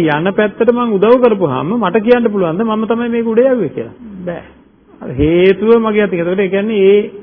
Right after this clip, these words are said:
ඒ ධර්මතාවයට අදාළ වැඩපිළිවෙල කරනකොට ඒකට අනුව ඒක වෙනවා. හරිද? හරිද? අන්න ඒකට මම රැවටෙනවා මගේ ආත්මය කියලා. ඒකයි ඔය අත උස්සන්න පුළුවන්, කකුල උස්සන්න පුළුවන් කියලා කියන්නේ ඒකයි.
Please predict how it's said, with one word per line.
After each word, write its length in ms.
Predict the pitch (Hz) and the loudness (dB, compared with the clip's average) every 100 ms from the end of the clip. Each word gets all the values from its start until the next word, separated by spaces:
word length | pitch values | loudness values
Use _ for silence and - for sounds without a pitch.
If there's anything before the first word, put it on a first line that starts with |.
| - - _ _ | -20 -20 _ _
ඒ 140 | 180 214 | 2 4
ධර්මතාවයට 1040 | 170 156 180 202 196 214 214 220 226 233 302 370 - 160 | 4 2 0 -2 -2 -2 -2 0 -2 0 -4 -6 -10 -6
අදාළ 640 | 160 165 196 214 226 254 415 427 - - _ _ | -2 2 2 4 2 0 -2 -4 -12 -20 _ _
වැඩපිළිවෙල 680 | 160 151 175 220 254 262 262 247 196 | -2 2 4 2 4 4 4 4 2
කරනකොට 520 | 180 220 214 151 233 | 0 0 -2 0 0
ඒකට 340 | 240 247 254 277 | 4 2 2 0
අනුව 260 | 240 302 | 0 0
ඒක 160 | 349 349 | 0 2
වෙනවා. 280 | 359 180 117 - - - _ _ | 2 0 -4 -14 -20 -20 _ _
හරිද? 180 | - 185 | -10 -6
හරිද? 300 | 147 233 233 127 107 - _ | -2 -2 -2 -6 -8 -18 _
අන්න 300 | - 139 208 | -4 0 4
ඒකට 260 | 330 330 302 | 4 4 4
මම 200 | 254 233 | 4 2
රැවටෙනවා 440 | 180 170 170 269 | 2 2 2 2
මගේ 200 | 277 294 | 2 2
ආත්මය 360 | 294 277 214 175 175 | 0 0 -2 -2 -4
කියලා. 280 | 214 175 117 - _ | -6 -8 -14 -20 _
ඒකයි 340 | - 156 220 233 | 0 2 4 4
ඔය 120 | 262 | 4
අත 220 | 262 190 | 2 2
උස්සන්න 340 | 208 202 202 | 2 2 0
පුළුවන්, 280 | 185 190 190 | 0 0 2
කකුල 240 | 208 196 202 | 2 2 2
උස්සන්න 300 | 196 202 185 | 2 -2 0
පුළුවන් 260 | 196 196 | 0 0
කියලා 160 | 185 190 | 0 0
කියන්නේ 260 | 220 233 | 0 -2
ඒකයි. 160 | 135 110 | -4 -8